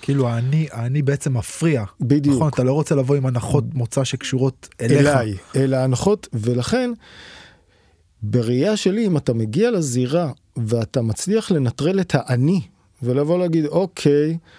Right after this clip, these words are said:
Speaker 2: אני מתאגרף גבוה וארוך,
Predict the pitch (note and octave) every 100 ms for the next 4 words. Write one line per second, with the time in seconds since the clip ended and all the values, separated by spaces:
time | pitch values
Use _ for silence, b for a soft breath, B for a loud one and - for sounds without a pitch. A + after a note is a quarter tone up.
0 | B B _ - B2+ G3 A3+ F3+ C#3+ C3
1 | D3 D3+ B2 A#2 G2 A2 C3 E3 G#3 A3+
2 | G#3+ - - A#2 A#2 A2+ A2 C3 G3+ A#3
3 | A3+ -